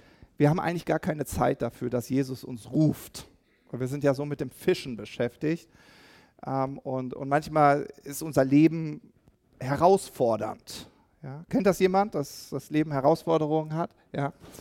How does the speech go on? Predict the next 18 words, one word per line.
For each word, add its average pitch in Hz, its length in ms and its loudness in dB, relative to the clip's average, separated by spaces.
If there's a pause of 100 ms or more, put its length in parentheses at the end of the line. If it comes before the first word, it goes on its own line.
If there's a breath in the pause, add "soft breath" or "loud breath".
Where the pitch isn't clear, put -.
(280 loud breath)
So, 156 280 4
und, 147 240 -4 (240)
äh, 139 260 -2
und 147 160 -4
dann 147 140 4
ist 160 140 -4
man 170 120 0
mit 160 120 0
diesen 156 180 2
Herausforderungen 151 680 6
so 127 160 -4
sehr 131 180 2
beschäftigt, 135 680 0 (720 loud breath)
ähm, 139 380 -2
dass 147 240 2
wir 160 100 6
diese 165 300 2
Einladung, 120 1080 2